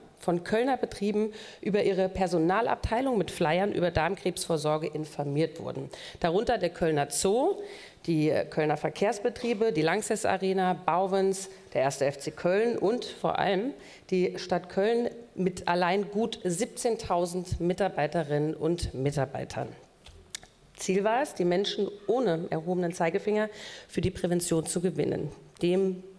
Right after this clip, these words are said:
diente auch ein kreatives Gewinnspiel, bei dem man als Teilnehmer eigentlich nur eine Vereinbarung unterschrieb, sich zur Darmkrebsvorsorge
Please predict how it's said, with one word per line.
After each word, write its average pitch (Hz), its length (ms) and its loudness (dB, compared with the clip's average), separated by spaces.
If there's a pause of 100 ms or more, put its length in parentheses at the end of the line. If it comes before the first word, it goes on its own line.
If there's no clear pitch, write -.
diente 147 240 0
auch 143 100 0
ein 139 140 -2
kreatives 139 500 -6
Gewinnspiel, 208 460 -2
bei 180 120 0
dem 165 160 0
man 160 140 -2
als - 220 -8
Teilnehmer 185 580 0 (380)
eigentlich 196 500 0
nur 180 120 2
eine 170 200 -2
Vereinbarung 165 640 0
unterschrieb, 165 580 -2 (280)
sich 208 200 0
zur - 140 0
Darmkrebsvorsorge 175 1200 0